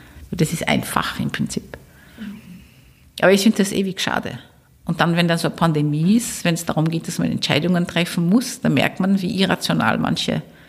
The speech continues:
denken oder nicht denken und wie sie den Unterschied zwischen Glauben und Wissen nicht kennen.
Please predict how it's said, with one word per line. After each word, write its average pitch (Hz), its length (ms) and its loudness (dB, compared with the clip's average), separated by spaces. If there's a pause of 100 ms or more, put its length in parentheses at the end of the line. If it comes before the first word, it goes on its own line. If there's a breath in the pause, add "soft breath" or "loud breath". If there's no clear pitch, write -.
(460 loud breath)
denken 156 400 2
oder 165 160 0
nicht 156 400 0
denken 214 460 -2 (580 loud breath)
und - 160 -2
wie 190 60 4
sie 185 120 2
den 170 140 4
Unterschied 196 400 0
zwischen 180 260 -2
Glauben 170 300 2
und 170 160 0
Wissen 202 240 0
nicht - 220 -4
kennen. - 340 -6